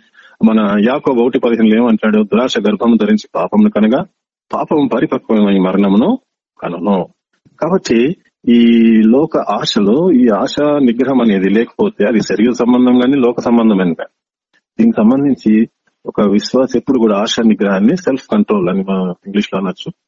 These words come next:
ఈ ఆశా నిగ్రహాన్ని కలిగి ఉండాలి. పౌలు గారు, ఆ, మొదటి కొరింథీ తొమ్మిది ఇరవై ఐదులో ఆయన ఏమంటాడంటే, ఆయన says, "అన్నిటిలో మితముగా, మితముగా, we have to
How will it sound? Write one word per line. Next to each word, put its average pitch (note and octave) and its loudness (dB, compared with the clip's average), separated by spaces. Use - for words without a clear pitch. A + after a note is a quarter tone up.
ఈ G#2+ 2
ఆశా A#2 -2
నిగ్రహాన్ని G#2+ 0
కలిగి - -6
ఉండాలి. - -14
పౌలు A#2 0
గారు, G2+ 0
ఆ, A#2 -4
మొదటి G2+ 2
కొరింథీ G#2+ 0
తొమ్మిది G#2+ 0
ఇరవై G2+ 2
ఐదులో G2 0
ఆయన F#2 -2
ఏమంటాడంటే, F#2+ -4
ఆయన - -10
says, A2+ -4
"అన్నిటిలో A#2+ 0
మితముగా, A2 -2
మితముగా, G2 -2
we G#2 -2
have G#2+ -2
to F3+ 0